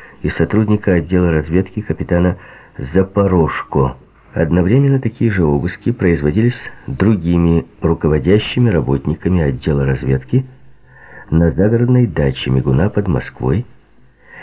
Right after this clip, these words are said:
ялтинской даче Мигуна и в его служебном кабинете, в квартире его жены В П Мигун и в квартире его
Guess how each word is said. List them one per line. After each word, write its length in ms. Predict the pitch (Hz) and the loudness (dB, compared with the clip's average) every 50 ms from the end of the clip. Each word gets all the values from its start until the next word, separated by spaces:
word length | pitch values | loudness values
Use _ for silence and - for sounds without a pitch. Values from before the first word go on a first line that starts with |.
| - - | -14 -6
ялтинской 800 | - 71 76 98 110 110 110 107 - 113 107 107 - - - 107 | -2 0 2 4 4 4 2 2 0 0 -2 -2 -2 -2 0 0
даче 400 | 92 82 101 98 92 - - - | 2 2 2 0 0 0 -2 0
Мигуна 500 | 95 95 90 87 90 85 87 92 110 120 - - _ _ _ _ _ _ _ _ _ _ _ _ - | 2 2 2 2 2 2 2 2 0 0 -2 -6 _ _ _ _ _ _ _ _ _ _ _ _ -2
и 80 | 104 | 0
в 60 | 90 82 | 0 2
его 280 | 82 85 85 110 123 123 | 2 2 4 2 2 0
служебном 640 | - - 95 90 - 90 95 92 98 98 92 90 | 0 0 0 2 2 0 0 0 0 0 0 0
кабинете, 800 | - - 87 80 76 78 73 67 65 65 64 - - 104 127 - - - - - - - - - - - _ - - _ - - | -2 -2 -2 -2 0 -2 -2 -2 -2 -4 -4 -4 -2 -4 -4 -4 -6 -16 -20 -20 -20 -20 -20 -20 -20 -20 _ -20 -20 _ -20 -20
в 100 | - - | -18 -10
квартире 500 | - - 92 92 78 - - 127 127 127 | -2 2 2 2 2 2 2 2 4 4
его 200 | 120 117 113 107 | 4 4 4 2
жены 520 | 95 87 92 87 80 76 76 73 76 85 - - _ _ _ - - | 2 2 2 2 2 2 2 0 0 -2 -6 -10 _ _ _ -16 -10
В 240 | - 69 65 78 78 | -6 -2 0 0 0
П 260 | 67 - - 78 71 | 0 0 -2 0 2
Мигун 500 | 69 69 69 64 69 76 101 120 135 131 - - - - - - - - - - - - - - - - - - | 2 2 0 0 0 2 2 2 2 0 -4 -12 -20 -20 -20 -20 -20 -20 -20 -20 -20 -20 -20 -20 -20 -14 -6 -2
и 80 | 95 | -2
в 100 | 87 - | -2 -2
квартире 560 | - - - - 127 - - 120 127 127 127 123 | -2 -2 -2 -2 0 0 0 2 2 4 4 4
его 240 | 101 82 90 82 | 4 2 2 0